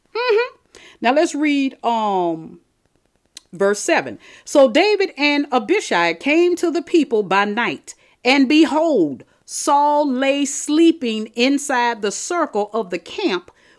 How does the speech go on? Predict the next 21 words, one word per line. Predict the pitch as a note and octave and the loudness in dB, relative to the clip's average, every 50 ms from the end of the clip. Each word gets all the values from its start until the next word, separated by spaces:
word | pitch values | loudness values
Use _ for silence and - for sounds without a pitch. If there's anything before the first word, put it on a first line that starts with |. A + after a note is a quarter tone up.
| _ - | _ -2
with | G3+ C4+ E4+ F4+ - - | 0 2 2 2 0 -2
his | - D#4 D4 C#4 - | -4 -2 -2 -2 -4
spear | - - - _ G#4+ G#4 F4+ D4+ B3+ | -6 -10 -4 _ 0 0 2 2 0
stuck | B3 - - - - E4+ E4+ D#4+ - | -2 -2 -8 -8 -6 -6 -6 -4 -4
in | C#4+ B3 G#3 | -6 -4 -4
the | G3 | -4
ground | F#3 F#3 C4 D#4 E4+ E4 D#4+ D#4+ D#4 - | -4 -4 -2 0 0 2 0 0 -2 -4
at | A#3+ C4 B3 | -6 -6 -4
his | A#3+ C4+ C4 B3+ | -4 -6 -6 -4
head. | - C4+ F#3 C#3 A2 - - - - - _ _ _ _ _ _ _ | -2 -2 -2 -2 -4 -8 -14 -20 -20 -20 _ _ _ _ _ _ _
And | A3+ A3 A3+ A3+ A3+ - | 0 2 2 0 -2 -2
Abner | B3+ C#4+ D4+ F#4+ A4 E4+ A#3+ F#3+ D#3 C#3+ D3+ F#3 A3+ _ _ - - - _ | -2 -2 -2 -2 -2 -2 -2 -2 -2 -4 -6 -8 -12 _ _ -20 -20 -12 _
and | A#3+ B3+ C4+ B3+ | -2 0 0 0
the | B3 A#3+ | 0 -2
people | B3 - - G4 G4+ - D4+ C#4 B3+ | -2 0 2 2 2 4 2 2 4
were | B3+ B3+ B3+ | 4 4 4
lying | B3+ A#3 B3+ C4+ C4+ C#4+ C#4+ | 2 0 0 0 0 0 0
around | D4+ D4+ D4 D#4+ D#4+ E4 E4 E4 D#4 C#4+ | -2 0 2 2 4 6 6 4 4 4
him. | A#3 B3+ A3 D#3 - - _ _ _ _ _ _ _ | 2 0 0 -2 -4 -8 _ _ _ _ _ _ _
Verse | E3 G3+ G#3+ G#3+ G#3 - | -4 -2 -2 0 0 0
eight. | G#3+ D3+ A#2 - | -2 -2 -2 -6